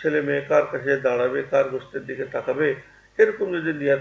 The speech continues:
করে তাহলে তার কুরবানি হবে না। অনেকে ম-, মনে করে যে নতুন বিয়ে দিয়েছি ছেলের বা নতুন বিয়ে, বিয়ে দিয়েছি,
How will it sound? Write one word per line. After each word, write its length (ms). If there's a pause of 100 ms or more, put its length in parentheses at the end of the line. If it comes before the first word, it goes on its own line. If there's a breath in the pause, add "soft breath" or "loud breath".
করে 180
তাহলে 280
তার 160
কুরবানি 540
হবে 140
না। 80 (600)
অনেকে 340 (200)
ম-, 220
মনে 240
করে 300 (460 soft breath)
যে 200
নতুন 400
বিয়ে 240
দিয়েছি 380
ছেলের 360
বা 120
নতুন 380
বিয়ে, 180
বিয়ে 320
দিয়েছি, 500